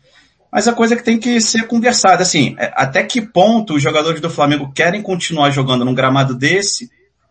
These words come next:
no Maracanã, perto da família e tal, sem viagem,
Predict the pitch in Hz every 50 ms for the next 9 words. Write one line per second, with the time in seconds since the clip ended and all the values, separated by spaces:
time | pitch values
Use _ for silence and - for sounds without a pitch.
0 | _ _ _ _ _ - 131 131 127 127 123 123 127 131 - 143 139 139 143 160
1 | 185 208 - _ _ - 180 170 170 - 156 160 156 - 165 160 160 180 214 226
2 | 226 220 214 196 185 175 - - 220 220 214 196 - - 185 180 165 175 175 180
3 | 202 220 233 220 233 240 254